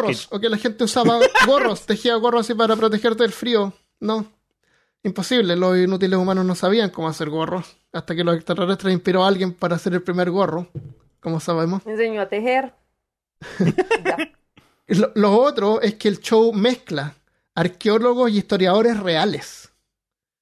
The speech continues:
Speaker 1: O sea, hay mucho en el show que sí, es evidencia y, y son personas científicos hablando,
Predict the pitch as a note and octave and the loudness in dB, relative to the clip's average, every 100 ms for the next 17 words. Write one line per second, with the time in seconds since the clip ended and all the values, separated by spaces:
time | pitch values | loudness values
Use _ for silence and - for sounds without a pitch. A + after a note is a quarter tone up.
0 | _ _ - D#3+ G#3 G#3 G#3 B3 - G3+ | _ _ -10 -4 0 2 0 0 -2 0
1 | F3 E3 - G3 F3+ F#3+ E3+ C#4 D#3 - | 0 0 2 2 2 -2 -2 -2 -2 -4
2 | G3+ F#3+ F#3+ F#3+ F#3+ G3+ - - G3+ F#3+ | -2 0 0 0 0 -2 -6 -6 -2 -2
3 | F#3+ F3 E3+ E3+ - D#3+ - E3+ D#3+ D#3+ | -2 -4 -4 -6 -6 -8 -6 -4 -4 -6
4 | - _ D#3+ - E3+ E3+ D#3 E3+ D#3+ F3 | -12 _ -10 -6 -4 -4 -6 -8 -4 -4
5 | F#3+ G3 G3+ F#3+ F#3+ A3 D#4 | -2 0 0 0 0 -2 -6